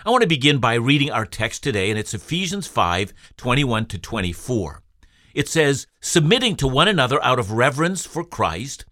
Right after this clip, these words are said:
wives, submit to your own husbands as to the Lord. For the husband is the head of his wife, even as Christ is the head of the church, his body, and is himself its Savior. Now, as the church submits to Christ, so also wives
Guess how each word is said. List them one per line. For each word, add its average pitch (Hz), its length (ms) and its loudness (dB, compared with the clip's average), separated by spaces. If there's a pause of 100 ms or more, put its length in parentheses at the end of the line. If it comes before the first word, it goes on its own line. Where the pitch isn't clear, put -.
(240)
wives, 131 460 4
submit 147 380 0
to 135 100 -2
your 123 180 2
own 120 160 2
husbands 131 600 0
as 123 260 -2
to 110 120 -8
the 113 80 -2
Lord. 135 520 0 (320)
For 135 120 -2
the 139 100 4
husband 151 520 2
is 135 160 0
the 127 140 4
head 160 160 4
of 208 80 2
his 175 240 -2
wife, 110 440 0 (220)
even 156 240 2
as 190 140 2
Christ 135 500 2
is 135 100 -4
the 123 120 0
head 131 160 2
of 107 140 -2 (200)
the 113 140 -2
church, 160 580 2
his 156 220 4
body, 123 500 2 (180)
and 139 140 2
is 139 140 4
himself 139 500 2
its - 160 -6
Savior. 127 560 2 (360)
Now, 127 160 4
as 151 100 4
the 170 80 2
church 196 280 2
submits 151 440 0
to 196 100 -4
Christ, 117 400 0
so 135 120 0
also 143 360 2
wives 135 580 4